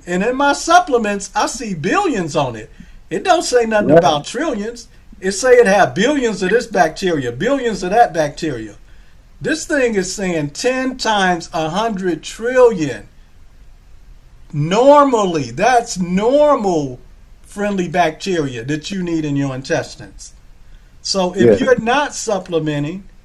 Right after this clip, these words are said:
Speaker 1: okay, you need to
Speaker 2: Mm.
Speaker 1: jump on it quick. Start making
Speaker 2: Mm.
Speaker 1: that Rejuvelac water, that, that quinoa fermented water. Start making that. I use both. I make the quinoa water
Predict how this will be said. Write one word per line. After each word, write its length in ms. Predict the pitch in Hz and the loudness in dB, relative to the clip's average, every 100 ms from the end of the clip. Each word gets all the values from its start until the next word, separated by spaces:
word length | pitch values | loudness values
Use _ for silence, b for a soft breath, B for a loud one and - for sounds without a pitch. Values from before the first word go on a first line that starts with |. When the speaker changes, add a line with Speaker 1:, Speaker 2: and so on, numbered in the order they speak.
| - | -16
Speaker 1:
okay, 500 | 143 143 170 151 180 - - - - | -12 -6 -2 -2 -2 -8 -16 -20 -20
you 180 | 131 147 | -8 -4
need 220 | 170 190 | -2 -2
to 80 | 185 | 6
Speaker 2:
Mm. 140 | 247 277 | 8 8
Speaker 1:
jump 240 | 190 - | 6 0
on 180 | 202 208 | -2 -2
it 100 | 208 | -8
quick. 440 | - 285 240 - - - - | -6 -2 -2 -4 -20 -20 -20
Start 540 | - - - 175 185 208 | -18 -12 2 4 4 4
making 300 | 202 226 269 | 4 8 8
Speaker 2:
Mm. 20 | |
Speaker 1:
that 180 | 226 214 | 6 0
Rejuvelac 800 | 208 185 233 240 208 185 160 147 | -4 -6 -6 -4 -2 0 0 -2
water, 400 | 156 143 123 120 | -4 -4 -4 -4
that, 260 | 139 160 | -4 -4
that 220 | 156 170 - | -4 -6 -6
quinoa 640 | 240 220 208 202 175 160 | -8 -6 -4 0 0 0
fermented 540 | - 190 175 165 151 | -2 -4 -2 -2 -4
water. 280 | 143 151 127 | -2 -4 -4
Start 420 | 123 - 175 190 | -8 -2 0 0
making 400 | 202 208 202 208 | -2 -6 -6 -6
that. 320 | 214 220 - - - - - - - | -2 -2 -4 -12 -20 -20 -20 -20 -10
I 100 | 180 269 | -2 -2
use 340 | 277 214 185 | -2 -4 -6
both. 380 | 170 254 175 - | 0 2 2 0
I 160 | 190 226 | -4 0
make 260 | 240 233 | -2 -2
the 100 | 185 | -8
quinoa 540 | - 240 240 240 233 226 | -6 -6 -4 0 0 2
water 380 | 240 233 220 | 2 2 -2